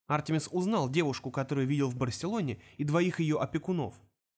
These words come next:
Тощий мужчина, видимо, уже не жаловался на здоровье, потому что сунул костыли под мышку. На лице блондинки Артемис увидел самодовольную улыбку, которая обычно играла на его собственных губах после удачно выполненной операции. "А ведь мозг этой группы именно она,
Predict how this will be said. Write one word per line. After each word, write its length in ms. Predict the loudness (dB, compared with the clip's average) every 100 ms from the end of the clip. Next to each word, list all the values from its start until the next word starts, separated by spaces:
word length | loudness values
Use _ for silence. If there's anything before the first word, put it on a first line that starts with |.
| _ -2
Тощий 320 | 0 0 0
мужчина, 320 | 0 0 0
видимо, 300 | 0 2 2
уже 180 | 2 2
не 100 | 2
жаловался 460 | 2 2 0 -2 -4
на 60 |
здоровье, 400 | -2 -2 -2 -4
потому 320 | -4 -4 -4 -4
что 160 | -4
сунул 300 | -4 0 -2
костыли 380 | -2 -2 0 0
под 180 | 0 0
мышку. 440 | -2 -6 -12 -20 _ _ _ _ _ -2
На 60 | 2
лице 240 | 2 2
блондинки 540 | 4 4 4 2 0
Артемис 480 | 2 2 2 -2 0
увидел 200 | 0 0
самодовольную 640 | 2 2 2 2 4 2 2
улыбку, 500 | 2 -2 -4 -10 -12 -12 -2
которая 320 | 0 2 2
обычно 360 | 0 0 0
играла 320 | 2 2 4 4
на 100 | 4
его 180 | 2
собственных 460 | 0 -4 -4 -4 -2
губах 380 | -2 -2 -2 -6 -10 -4
после 240 | -2 0
удачно 360 | 0 0 0 0
выполненной 440 | 0 0 -2 -2
операции. 600 | -2 -2 -2 -6 -12 -16 _ _ _ _ _ -2
"А 80 | 2
ведь 180 | 4 4
мозг 340 | 4 2 0
этой 180 | -2 0
группы 360 | 2 0 0
именно 320 | 2 4 2 2
она, 280 | 2 0